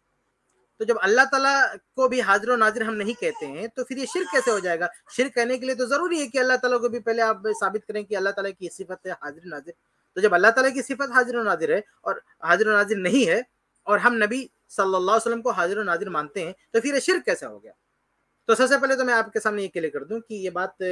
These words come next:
अगर हाजिर की बात करें तो हकीकत में लफ्ज़ हाजिर ये अल्लाह ताला का नाम नहीं है,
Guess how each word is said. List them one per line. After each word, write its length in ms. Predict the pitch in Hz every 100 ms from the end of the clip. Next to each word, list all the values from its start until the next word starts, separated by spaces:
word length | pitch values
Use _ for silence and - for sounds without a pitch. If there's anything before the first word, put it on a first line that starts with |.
| 175 -
अगर 160 | 208 226
हाजिर 320 | 202 220 277
की 100 | 226
बात 200 | 196 180 -
करें 140 | 233
तो 100 | 220
हकीकत 420 | 190 - 240 247 208
में 120 | 240 _ _ -
लफ्ज़ 320 | 147 180 175 202
हाजिर 320 | 226 220 247
ये 60 | 220
अल्लाह 180 | 196 196
ताला 160 | 180
का 120 | 175 185
नाम 140 | 202
नहीं 180 | 240
है, 80 | 143